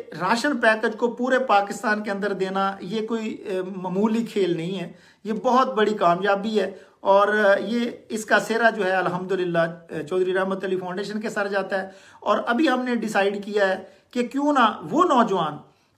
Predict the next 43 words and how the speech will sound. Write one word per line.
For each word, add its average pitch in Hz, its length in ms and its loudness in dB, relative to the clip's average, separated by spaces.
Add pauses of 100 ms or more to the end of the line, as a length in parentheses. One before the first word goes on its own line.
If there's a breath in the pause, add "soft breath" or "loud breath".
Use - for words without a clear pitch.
जो 202 100 2
चौधरी 233 360 2
रहमत 226 360 2
अली 226 140 -2
फाउंडेशन 208 520 -2
के 220 140 -4
साथ 202 180 0
जुड़े 190 320 0
हुए 208 220 -2
हैं 202 260 -10 (280 soft breath)
या 202 120 2
पाकिस्तान 214 640 2
के 208 60 -6
अंदर 190 220 0
गुर्बत 214 420 2
से 208 120 -4
पिस 220 280 -2
रहे 208 180 -4
हैं, 196 280 -8 (260 soft breath)
यतीम 226 500 2
है, 208 160 0
बेआसरा 202 520 4
है, 202 140 2
बेसहारा 202 520 4
लेकिन 196 300 -2
तालीम 208 320 -2
याफ्ता 185 360 0
है, 170 180 -8 (260 loud breath)
उनको 339 280 0
हमने 214 240 4
उनको 196 340 -2
पाँव 208 360 0
पे 240 80 2
खड़ा 170 280 2
करना 143 300 -6
है। 196 100 -2
और 196 180 2
उनके 214 300 0
लिए 226 160 -2
इंशाल्लाह 214 360 -2
ताला 190 240 0
हमने, 190 280 -2
अ, 240 120 -6